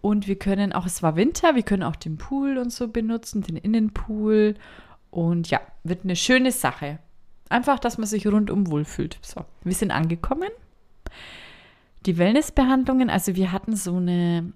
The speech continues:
irgendwie so eine Sauerstoffbehandlung.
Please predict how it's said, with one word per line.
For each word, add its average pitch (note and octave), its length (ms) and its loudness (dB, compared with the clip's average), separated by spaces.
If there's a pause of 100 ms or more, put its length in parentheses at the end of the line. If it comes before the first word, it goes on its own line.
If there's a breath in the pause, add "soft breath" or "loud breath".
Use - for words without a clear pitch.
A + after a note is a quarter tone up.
(120)
irgendwie E3+ 360 -2
so E3 200 -10
eine D#3+ 420 -2 (2500 soft breath)
Sauerstoffbehandlung. C#4+ 1400 2